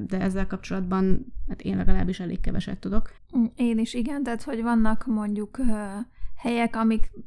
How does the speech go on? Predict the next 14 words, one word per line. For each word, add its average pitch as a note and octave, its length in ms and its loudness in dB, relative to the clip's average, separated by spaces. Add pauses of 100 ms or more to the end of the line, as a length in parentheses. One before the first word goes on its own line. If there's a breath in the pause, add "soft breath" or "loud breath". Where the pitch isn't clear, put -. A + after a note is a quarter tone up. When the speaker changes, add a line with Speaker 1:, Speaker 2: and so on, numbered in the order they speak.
(280)
Speaker 2:
lehet, A3+ 380 -2
hogy G#3+ 200 -6
nem G#3 320 2
tudom, G3+ 180 -6
létezik G#3+ 460 -6
ilyen, A3 260 -2
hogy A3+ 240 -2
fél A3 240 -2
magán, G#3+ 380 -2
vagy G#3 160 -4
fél A3 260 -2
állami, A3+ 480 0 (320 loud breath)
de A#3 160 0
hogy A3+ 400 -2